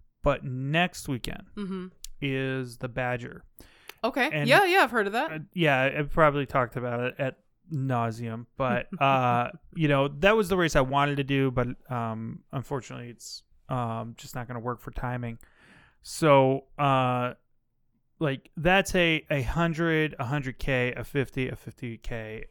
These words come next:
Speaker 1: uh, marathon and a half. And, you know, if you're running the fifty K, uh, like, you,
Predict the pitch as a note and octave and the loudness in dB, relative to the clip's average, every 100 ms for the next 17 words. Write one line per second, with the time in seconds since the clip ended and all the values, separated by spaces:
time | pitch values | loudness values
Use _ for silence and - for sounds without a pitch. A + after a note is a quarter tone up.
0 | - A#2+ A#2 A2+ A2 A2 A2+ A#2+ A#2+ - | -12 -10 -8 -10 -10 -12 -8 -6 -6 -6
1 | A#2 A2+ A2 G#2 A#2+ G#2+ - _ - - | -12 -10 -12 -12 -12 -12 -20 _ -20 -20
2 | - _ _ - D#3+ D3+ C#3+ C#3 C3+ - | -20 _ _ -4 0 2 2 2 -2 -10
3 | - _ _ _ _ _ _ _ _ _ | -20 _ _ _ _ _ _ _ _ _
4 | E3+ E3+ D#3 D3 A3 C#4 C4 A3+ F#3+ E3+ | -2 -2 -2 -2 0 2 2 2 2 -2
5 | D3 D3 B2 - D#3+ - E3 F3 D#3+ D3+ | -6 -4 -4 -2 -4 -2 -6 2 6 6
6 | D3 D3 - - - _ _ _ _ C#3 | 4 0 -4 -18 -20 _ _ _ _ 0
7 | C#3+ C3+ C3+ C3 B2+ - _ _ _ _ | 2 4 4 2 -2 -12 _ _ _ _
8 | _ _ _ _ _ _ _ _ - D3 | _ _ _ _ _ _ _ _ -6 -4
9 | C#3 - _ _ _ _ _ _ _ _ | -4 -8 _ _ _ _ _ _ _ _
10 | _ _ - D#3+ C3+ G3+ A#3 | _ _ -12 -8 -2 0 0